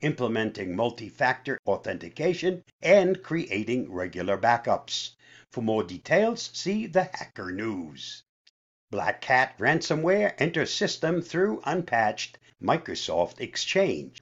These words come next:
Black Cat, one of the first ransomware families written in the Rust programming language, entered the stage in November of twenty twenty-one.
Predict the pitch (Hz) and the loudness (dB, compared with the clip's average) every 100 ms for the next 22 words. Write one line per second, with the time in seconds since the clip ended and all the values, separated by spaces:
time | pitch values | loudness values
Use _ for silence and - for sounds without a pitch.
0 | _ 101 113 - 165 190 208 _ _ - | _ 0 0 4 6 6 4 _ _ -2
1 | 92 95 85 87 - 170 - 107 135 - | 0 0 -2 -2 0 0 0 0 0 2
2 | 131 117 110 98 170 180 175 175 110 104 | 0 2 2 2 4 4 4 2 0 -2
3 | 127 113 110 117 107 92 87 110 139 - | -2 -2 -2 -2 -2 -2 0 0 0 -2
4 | - 160 170 139 101 90 85 135 185 202 | 0 2 4 4 2 -2 0 2 2 -2
5 | 147 - - - - - _ 127 170 190 | -4 -8 -14 -20 -20 -20 _ 0 2 0
6 | - 139 - - 123 147 139 139 139 127 | -2 -4 -4 -2 -2 -2 0 0 2 2
7 | 101 113 120 127 127 - 110 101 101 - | 2 2 2 0 -2 -6 -4 -2 -4 -6
8 | 82 85 85 92 110 - | -8 -6 -4 0 2 0